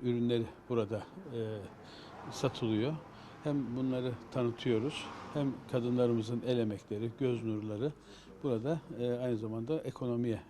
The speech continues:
katılmış oluyor. Bu-, burada yaptığımız bazı yenilikler var. Bunlardan bir tanesi siyes buğdayı, e, ata buğdayı, yani Anadolu'muzun on bin yıllık buğdayını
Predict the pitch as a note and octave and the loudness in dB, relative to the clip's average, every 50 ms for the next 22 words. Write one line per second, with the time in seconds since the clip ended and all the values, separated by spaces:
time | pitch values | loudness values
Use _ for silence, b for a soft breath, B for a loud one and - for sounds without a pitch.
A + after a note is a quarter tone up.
0 | - - - G#2+ - - G#2+ G2+ F#2 - - G#2 G2 G2 A2 B2+ D#3+ E3+ - B | -12 -8 -8 -8 -6 -6 -8 -8 -6 -10 -12 -12 -8 -2 0 0 0 0 -4 B
1 | B B B B B B B - - D#3 D#3+ D#3+ D3+ D#3+ D#3+ D#3+ D3+ D#3+ D#3 D3+ | B B B B B B B -6 2 2 2 4 4 4 4 4 6 4 4 2
2 | D3 - - D3+ D3 C3+ C#3 D3 C#3+ C#3+ C3+ C3 C#3 C3+ C3+ C3+ B2+ B2 A#2 - | 2 0 -2 -2 0 0 0 0 0 0 0 -2 -2 -2 0 -2 -2 -4 -6 -4
3 | - C#3 C3 A#2+ G#2+ A#2 B2 A#2 A#2+ B2 B2 B2+ B2+ C3 B2 B2 A#2 - A#2+ A2+ | -2 -2 0 0 0 -2 -2 -4 -4 -4 -4 -4 -2 -4 -4 -6 -6 -6 -6 -6
4 | G#2+ - - C#3+ B2+ - - - D3 C3 A#2 G#2 - - - - A#2 G#2+ G2 A2 | -6 -6 -8 -8 -8 -6 -2 0 0 0 0 0 -4 -8 -4 -2 -2 -2 -2 -2
5 | G#2 G#2 B2 D#3 D3+ - - - B B B B B B B B B C#3 B2 B2 | -2 0 0 0 -2 -4 -8 -10 B B B B B B B B B -2 0 0
6 | B2+ - C3+ - - D3 C3+ A2+ A2 A2 G#2+ - G#2 G2+ A2+ C3+ D3 C3+ - - | 0 0 -2 0 2 0 0 2 0 -2 -2 -2 -2 0 0 0 0 -2 -4 -8
7 | - B2+ A#2+ A2+ A#2 A2+ A2 A2 - - A3 F3+ C#3+ C3 B2+ C3 B2+ A#2 A#2 G#2+ | -6 -4 -4 -2 -2 -2 -4 -6 -10 -12 -14 -10 -4 -4 -2 -2 0 -2 -2 -2
8 | A2 G#2+ A2 G#2+ G#2+ C#3 D3 C#3 B B B B B - D3+ C3 C3 B2 A2+ A#2 | -2 -2 -4 -4 -4 -6 -6 -6 B B B B B -4 -2 0 0 0 0 0
9 | A2 A2 A2 G#2+ G#2 A2 B2+ D3 - - - B B B B B B B B - | 0 0 0 0 0 -2 -4 -4 -6 -10 -16 B B B B B B B B -6
10 | E3 B2+ A#2+ A2+ A#2+ B2 A#2+ A2+ A#2 A2+ A2+ A2+ A2+ C#3 D#3+ | -4 -4 -2 0 2 2 4 4 4 4 4 4 4 2 0